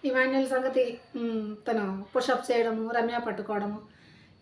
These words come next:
ఇమాన్యుయల్కి ఏంటంటే మెయిన్ ఫీడ్‌బ్యాక్ దొరకటం లేదు. తను ఏంటంటే దీంట్లోనే ఉండిపోతున్నాడా అని ఫీలింగ్ ఉన్నది. అసలు టాప్‌లోకి వెళ్ళే కంటెస్టెంట్ తను,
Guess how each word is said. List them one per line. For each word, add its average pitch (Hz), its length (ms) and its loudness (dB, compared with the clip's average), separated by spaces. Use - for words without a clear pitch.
ఇమాన్యుయల్కి 302 580 6
ఏంటంటే 226 460 0
మెయిన్ 277 420 6
ఫీడ్‌బ్యాక్ 302 380 4
దొరకటం 220 440 0
లేదు. 196 80 -4
తను 254 220 2
ఏంటంటే 277 400 2
దీంట్లోనే 254 460 6
ఉండిపోతున్నాడా 247 600 4
అని 247 140 -4
ఫీలింగ్ 220 280 0
ఉన్నది. 185 280 -2
అసలు 226 240 -2
టాప్‌లోకి 254 560 4
వెళ్ళే 262 220 4
కంటెస్టెంట్ 226 680 -6
తను, 233 280 -2